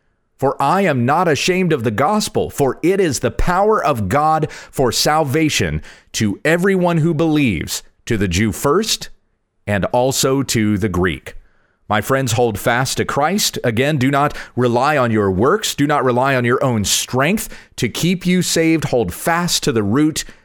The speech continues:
who is Christ. And those who endure to the end will enter his heavenly kingdom.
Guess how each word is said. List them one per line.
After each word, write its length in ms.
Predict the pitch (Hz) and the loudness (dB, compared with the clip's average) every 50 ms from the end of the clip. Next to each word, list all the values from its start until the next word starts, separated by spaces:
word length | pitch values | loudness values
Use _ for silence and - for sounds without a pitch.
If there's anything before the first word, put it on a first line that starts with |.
| _ - | _ -2
who 240 | - 131 135 143 - | 0 2 2 2 2
is 300 | 127 117 110 110 104 - | 2 2 2 2 0 -2
Christ. 680 | - - - 110 98 90 78 - - - - - - - _ _ _ _ _ _ _ _ _ _ _ _ - | -4 -4 -2 0 0 0 -2 -2 -4 -6 -6 -8 -10 -20 _ _ _ _ _ _ _ _ _ _ _ _ -4
And 240 | 101 104 98 92 | -2 -2 0 0
those 340 | 92 135 139 165 180 190 156 | 2 2 2 2 2 0 0
who 120 | - 139 110 | 0 0 0
endure 420 | 98 92 92 90 135 160 185 185 | 0 0 0 0 2 2 2 2
to 160 | 185 - 190 | 0 0 -2
the 180 | 165 180 175 - | -2 -2 -2 -2
end 420 | 139 127 107 85 71 - - - - - _ _ _ _ | -2 -2 -2 -2 -4 -6 -10 -12 -16 -20 _ _ _ _
will 380 | - 90 104 127 147 147 156 - - | -4 -2 0 2 2 2 0 0 -2
enter 480 | 143 143 127 107 - 98 78 - - - _ _ _ _ | -2 -2 -2 -2 -2 -4 -4 -4 -8 -14 _ _ _ _
his 220 | - 110 110 - | -2 -2 0 0
heavenly 380 | - 104 98 104 101 95 98 92 | 0 -2 0 0 0 0 -2 -2
kingdom. 500 | - 113 107 95 87 - 73 69 69 | -2 -2 -2 -2 0 -2 -2 -2 -4